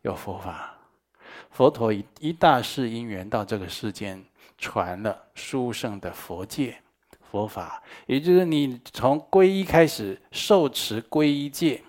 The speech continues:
结上这个佛缘，乃至于你有深恶重罪的人，临命终时的时候，正念现前，或者是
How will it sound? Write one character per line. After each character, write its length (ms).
结 160
上 220
这 100
个 140
佛 240
缘， 260
乃 260
至 260
于 160
你 220
有 200
深 420
恶 260
重 360
罪 280
的 120
人， 280
临 200
命 260
终 260
时 180
的 160
时 140
候， 240
正 280
念 200
现 320
前， 360
或 200
者 140
是 240